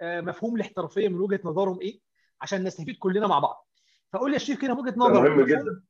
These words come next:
Speaker 1: مفهوم الاحترافية إيه، آه، من وجهة نظرك، سواء كان على مستوى الأفراد أنا كشخص أو على مستوى الشركات كمان؟
Speaker 2: آه، وبس زي ما أنت قلت، عايزين الناس تشاركنا على صفحة،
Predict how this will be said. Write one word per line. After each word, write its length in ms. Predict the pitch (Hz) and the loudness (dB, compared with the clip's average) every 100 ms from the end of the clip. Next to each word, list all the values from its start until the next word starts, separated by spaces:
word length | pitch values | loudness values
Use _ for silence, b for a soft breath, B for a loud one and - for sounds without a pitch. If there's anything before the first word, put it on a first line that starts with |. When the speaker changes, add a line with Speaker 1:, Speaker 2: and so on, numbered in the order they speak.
| 208 | -4
Speaker 1:
مفهوم 300 | 190 269 269 | -4 -2 -4
الاحترافية 580 | 220 - 196 240 247 | -4 -4 -4 -4 -4
إيه، 360 | 233 233 247 - _ 175 | -2 -4 -8 -14 _ -6
آه، 260 | 175 175 | -2 0
من 180 | 170 175 | 0 2
وجهة 200 | 214 208 196 | 2 4 2
نظرك، 240 | 147 139 | 0 -2
سواء 240 | - 214 - | 2 2 2
كان 200 | 254 247 | 0 0
على 240 | 196 185 | 0 0
مستوى 320 | 170 - 233 | -2 -2 0
الأفراد 460 | 226 180 180 226 220 - _ _ _ _ _ 196 | 0 -4 -2 -2 -2 -16 _ _ _ _ _ -6
أنا 80 | |
كشخص 540 | 196 170 254 - - _ _ _ _ _ _ _ _ - | -4 0 0 -2 -16 _ _ _ _ _ _ _ _ -2
أو 120 | 254 | 2
على 240 | 208 240 247 | 2 2 -2
مستوى 600 | 220 - 233 240 240 185 | -6 -6 -4 -4 -4 -8
الشركات 500 | - 185 175 214 214 | -10 -6 -6 -6 -8
كمان؟ 220 | 156 120 _ _ _ _ _ _ _ _ _ _ _ _ _ _ _ _ _ _ _ - | -12 -16 _ _ _ _ _ _ _ _ _ _ _ _ _ _ _ _ _ _ _ 0
Speaker 2:
آه، 640 | 107 110 110 110 110 110 | 6 8 8 8 8 6
وبس 240 | 107 113 139 | 4 2 -2
زي 200 | 127 139 | 0 0
ما 80 | |
أنت 100 | 147 | 2
قلت، 200 | - - | 0 2
عايزين 220 | 113 117 143 | 0 -2 -2
الناس 200 | 156 - 120 104 - | -4 -2 -4 -4 -4
تشاركنا 320 | 120 147 117 | -2 0 0
على 100 | 113 | -2
صفحة، 340 | 147 - 127 | -2 -6 -10